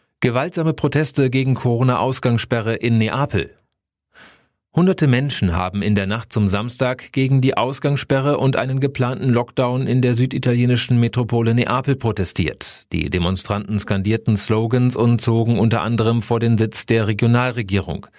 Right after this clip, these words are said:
Dabei warfen sie Feuerwerkskörper und zündeten Rauchbomben. Die Polizei setzte unter anderem Tränengas gegen die Protestierenden ein. isis-Mörder von Dresden wollte in die Türkei ausreisen.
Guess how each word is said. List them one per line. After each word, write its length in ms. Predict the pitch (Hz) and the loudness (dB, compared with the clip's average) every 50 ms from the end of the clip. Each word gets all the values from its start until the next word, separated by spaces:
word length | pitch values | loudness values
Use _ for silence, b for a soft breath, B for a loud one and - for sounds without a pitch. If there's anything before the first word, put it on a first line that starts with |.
| B B B B B | B B B B B
Dabei 260 | - 95 87 90 90 | -4 -4 -2 -4 -2
warfen 320 | 82 90 90 90 - 101 95 | -2 -2 -4 -2 0 0 0
sie 180 | 87 92 87 | 2 0 0
Feuerwerkskörper 840 | 85 - 107 107 107 101 107 104 - - - 117 110 104 - 113 - | 0 0 0 0 0 0 -2 -4 -4 -4 -2 -2 -2 0 0 -2 0
und 220 | - 110 110 107 - | 2 2 0 2 2
zündeten 360 | - 110 107 104 - 123 113 | 2 2 2 2 2 0 0
Rauchbomben. 760 | 98 95 95 113 117 - - 110 104 95 - - 76 - b b b b b b b - | 2 2 0 0 -2 -2 -2 -2 -2 -2 -2 -6 -8 -8 b b b b b b b -6
Die 80 | - | -6
Polizei 480 | - - 101 92 90 87 - 104 107 113 | -2 0 0 2 2 0 0 -2 -2 -2
setzte 320 | 104 113 107 - - 120 | -2 -4 -6 -2 0 0
unter 240 | 98 110 98 107 - | 2 2 2 0 0
anderem 440 | 92 113 113 110 101 107 110 107 98 | -2 -2 0 0 0 2 0 0 -2
Tränengas 760 | - - 101 101 110 110 110 101 104 101 104 107 104 - - | -2 -2 -2 0 0 0 0 0 0 0 -2 -2 -4 -6 -2
gegen 260 | - 101 98 98 101 | -2 0 2 2 2
die 80 | 101 101 | 2 2
Protestierenden 760 | - 113 101 110 98 - - 107 98 87 92 87 85 82 | 0 -2 -2 -2 -2 -2 0 0 2 2 2 2 2 0
ein. 280 | - 69 71 - - - _ _ _ _ _ _ _ _ _ _ _ _ _ _ _ _ _ _ B B B B B B B _ _ - | -2 -4 -6 -8 -12 -16 _ _ _ _ _ _ _ _ _ _ _ _ _ _ _ _ _ _ B B B B B B B _ _ 0
isis-Mörder 800 | 156 165 180 190 196 - - 147 147 147 151 151 156 160 156 151 | 2 2 4 2 2 4 4 2 4 4 2 2 2 2 0 0
von 220 | - 143 139 139 | 0 0 0 0
Dresden 520 | 131 120 120 127 127 123 - - 139 131 | 0 0 0 0 -2 -2 0 2 2 4
wollte 300 | 113 113 117 120 113 135 | 4 2 0 0 0 0
in 80 | 131 127 | 0 0
die 140 | 120 131 123 | 0 0 0
Türkei 360 | 135 135 127 - 135 147 147 | 0 0 2 2 0 0 0
ausreisen. 600 | 120 107 101 - 101 90 87 82 - - - | 0 -2 -2 -2 -4 -4 -6 -6 -10 -14 -18